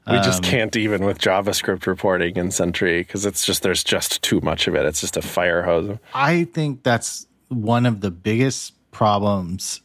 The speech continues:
Speaker 2: with JavaScript. Like, we have the, our, we cannot stack trace. You stack trace in Ruby, again, Rails, talking about Rails. <laughs> Uh, you're, like,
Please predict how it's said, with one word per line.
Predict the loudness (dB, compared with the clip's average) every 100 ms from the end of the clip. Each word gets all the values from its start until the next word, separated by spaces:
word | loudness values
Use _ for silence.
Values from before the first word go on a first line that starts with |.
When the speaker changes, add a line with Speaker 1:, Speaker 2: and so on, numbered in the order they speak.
| -4
Speaker 2:
with | -4 -2
JavaScript. | -2 -2 -4 -8 -12 -14 _ 0
Like, | 2 2 -2 _ _ _ 0
we | 2 4
have | 2 0 -6 _ _ -20 _ _ _ _ _ _ _
the, | -4 -2 -2 -4 -2
our, | 0 0
we | -4 -4
cannot | -2 0 2 2 2 -2
stack | -6 0 0 0 -6
trace. | -8 -10 -12 -4
You | -2
stack | 2 2 2
trace | 0 0 2
in | 0 2
Ruby, | 2 2 2 0 -6
again, | -2 0 0 -2
Rails, | 0 0 0 -4 -8
talking | -2 0
about | 2 2
Rails. | 2 0 -2 -8
<laughs> | -14 -18 -20 -20 _ _ _ _ _ _ -2
Uh, | 0 0 -4 -12
you're, | -4 0 2
like, | 2 0 -2